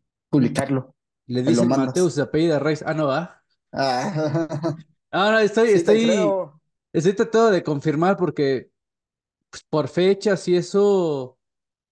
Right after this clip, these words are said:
Speaker 2: este, su papá andaba aquí en México y aparte encontré una foto, pero de cuando el chavito estaba muy morro, jugando un torneo de futsala en Barcelona.
Speaker 1: Uh.
Speaker 2: ¡Puta madre! Ya metió gol el Athletic de Bilbao.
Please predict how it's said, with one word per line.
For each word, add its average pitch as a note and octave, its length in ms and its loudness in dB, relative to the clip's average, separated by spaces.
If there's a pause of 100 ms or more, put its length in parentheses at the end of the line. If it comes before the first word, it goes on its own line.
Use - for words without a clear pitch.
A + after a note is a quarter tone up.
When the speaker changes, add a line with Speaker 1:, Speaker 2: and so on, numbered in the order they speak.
(480)
Speaker 2:
este, B2 240 -10
su A#2+ 160 -10
papá D3+ 300 -4
andaba D#3+ 300 0
aquí D3+ 180 -6
en D3 100 -2
México D#3 580 -4
y C3 200 -4
aparte D#3 680 -2
encontré C#3+ 460 -4
una E3 240 0
foto, F3+ 420 -2
pero D3 220 0
de C3+ 100 -4
cuando C3 240 -4
el B2+ 80 -6
chavito C#3 420 -6
estaba D3 380 -2
muy E3 540 -2
morro, E3 680 0 (800)
jugando D#3 440 0
un E3+ 120 -2
torneo D#3 640 0
de C3+ 160 -2
futsala D3+ 680 0
en A#2+ 360 -4
Barcelona. C3+ 680 -4 (960)
Speaker 1:
Uh. C#4+ 440 -18
Speaker 2:
¡Puta D#4+ 360 4
madre! G#3 400 4
Ya E3+ 120 2
metió D#3+ 380 0
gol D3 200 0
el C3+ 80 -2
Athletic B2+ 400 -8
de B2 120 -6
Bilbao. A#2+ 580 -6